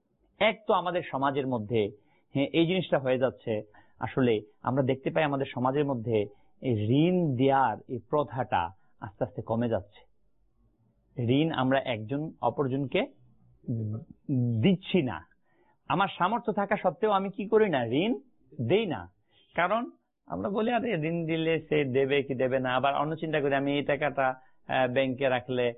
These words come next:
আমার, আহ, ফায়দা হবে।" প্রিয় ইসলামী ভাইরা ও মাদানী চ্যানেল দর্শকবৃন্দ, না, মনে রাখবেন, আহ, ব্যাংকের যে বিষয়টা আমি উল্লেখ করলাম, যদি সেটা সুদ হয়ে থাকে, এটা তো সম্পূর্ণরূপে একদম হারাম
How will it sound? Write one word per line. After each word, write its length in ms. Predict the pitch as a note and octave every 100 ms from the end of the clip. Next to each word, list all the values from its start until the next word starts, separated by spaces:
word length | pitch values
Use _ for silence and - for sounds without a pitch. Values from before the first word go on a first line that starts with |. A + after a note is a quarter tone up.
| - _
আমার, 340 | - A#2+ A#2 A2+
আহ, 360 | - - -
ফায়দা 320 | - B2+ A#2+
হবে।" 240 | A2+ G#2 G#2+ - _ _
প্রিয় 160 | D3+
ইসলামী 300 | B2 - A#2
ভাইরা 320 | G2+ G#2+ G2 F#2+ -
ও 40 | A2+
মাদানী 360 | G2+ G2 G#2+
চ্যানেল 200 | G#2+ G2
দর্শকবৃন্দ, 500 | F#2 - F#2+ G2 F#2
না, 520 | F#2 - F#2+ F#2 F2 - _ _
মনে 220 | G2+ A2 C#3
রাখবেন, 440 | B2 G2+ G#2 E3 F#3+ _ _ _ -
আহ, 80 | G#2+
ব্যাংকের 440 | G2+ A2 C3 D#3
যে 140 | B2+ B2
বিষয়টা 280 | A2+ A#2+
আমি 140 | A#2 A2
উল্লেখ 300 | G#2 A2 B2
করলাম, 340 | G#2+ G2+ G2
যদি 200 | G#2+ C3
সেটা 220 | D3 D3+
সুদ 380 | C#3 - D3 C#3+
হয়ে 140 | A#2 G#2
থাকে, 300 | G#2 F#2+ C3+
এটা 720 | A3+ _ _ _ _ _ G3+
তো 80 | G3+
সম্পূর্ণরূপে 720 | - E3+ F#3+ F#3 F#3 E3 E3+
একদম 340 | D3 A#2+ C#3+
হারাম 500 | G#2+ G2 F#2+ G#2 F2